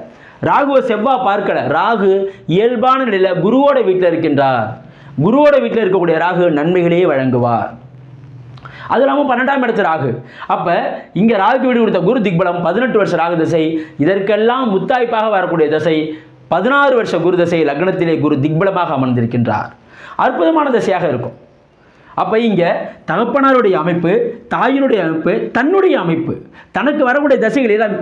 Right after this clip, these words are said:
பொதுவாகவே மேஷ லக்னத்துக்கு வரக்கூடாத திசைகள் என்னென்ன? புதன் தசை, சனி தசையெல்லாம் வரக்கூடாது. சனி புதன் தசைலாம் சிறப்பான திசையாக இருக்காது. ஏன்னா எந்த நிலையிலும் அவர் ஆதிபத்திய விசேஷம் இல்லாதவர். மேஷ லக்னத்திற்கு ஆறாம் அதிபதியாக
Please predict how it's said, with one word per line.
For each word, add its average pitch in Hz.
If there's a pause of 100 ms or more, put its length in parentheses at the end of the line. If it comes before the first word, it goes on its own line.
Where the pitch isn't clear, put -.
பொதுவாகவே 302
மேஷ 285
லக்னத்துக்கு 220
வரக்கூடாத 240
திசைகள் 214
என்னென்ன? 208 (580)
புதன் 233
தசை, 214 (120)
சனி 220
தசையெல்லாம் 269
வரக்கூடாது. 240 (520)
சனி 220
புதன் 262
தசைலாம் 269
சிறப்பான 277
திசையாக 247
இருக்காது. 277 (520)
ஏன்னா 233 (120)
எந்த 247
நிலையிலும் 277
அவர் 233
ஆதிபத்திய 233
விசேஷம் 208
இல்லாதவர். 143
மேஷ 165
லக்னத்திற்கு 127 (580)
ஆறாம் 240
அதிபதியாக 165